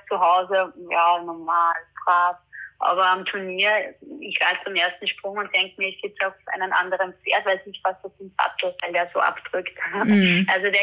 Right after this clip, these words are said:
Speaker 1: das ist sicher seine Stärke, der will am Turnier alles geben und das fängt auch schon in der Dressur an. Er ist da voll in seinem Element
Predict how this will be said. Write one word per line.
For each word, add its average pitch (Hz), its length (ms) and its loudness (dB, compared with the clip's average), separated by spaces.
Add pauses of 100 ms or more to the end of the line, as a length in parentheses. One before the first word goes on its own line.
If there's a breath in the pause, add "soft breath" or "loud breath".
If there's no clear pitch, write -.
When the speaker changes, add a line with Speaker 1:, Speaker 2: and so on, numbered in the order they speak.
(160)
Speaker 1:
das 196 180 2 (100)
ist - 100 -18
sicher 226 220 0 (120)
seine 196 220 4
Stärke, 190 500 0
der 175 400 0 (220)
will 226 300 -2
am 190 120 -2
Turnier 196 300 -4 (180)
alles 196 220 0 (140)
geben 190 500 -2
und 185 360 -8
das 180 140 -4 (120)
fängt 185 200 0
auch 180 100 -2
schon 185 200 -4
in 185 80 -4
der 180 80 2
Dressur 185 460 -4
an. 170 320 0
Er 185 180 2
ist 190 120 -6
da 185 60 0 (120)
voll 175 160 4
in 175 140 -6
seinem 165 260 -2
Element 165 440 -6